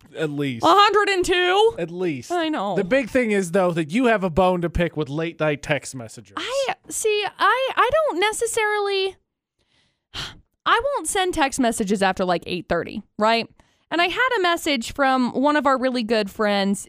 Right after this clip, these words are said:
Speaker 2: They sent me a message at, like, nine thirty, and
Speaker 1: Right.
Speaker 2: I got it first thing in the morning and didn't really think anything of it, but they, they said in the caption, they said, "Sorry for the late text." And for me,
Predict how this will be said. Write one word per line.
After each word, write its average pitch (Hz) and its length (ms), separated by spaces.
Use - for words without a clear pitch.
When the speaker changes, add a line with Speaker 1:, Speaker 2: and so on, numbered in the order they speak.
Speaker 2:
They 233 160
sent 254 240
me 233 80
a 226 40
message 220 300
at, 208 80
like, 180 140
nine 247 320
thirty, 180 400
and 190 120
Speaker 1:
Right. 120 220
Speaker 2:
I - 80
got 370 240
it 320 100
first 339 240
thing 294 160
in 269 60
the 254 60
morning 240 340
and 254 80
didn't 294 180
really 226 180
think 240 220
anything 220 320
of 269 160
it, 226 100
but 226 120
they, 214 260
they 202 380
said 269 200
in 240 100
the 202 40
caption, 330 400
they 185 80
said, 190 320
"Sorry 302 280
for 254 140
the 220 80
late 208 260
text." 349 560
And 254 220
for 311 120
me, 330 540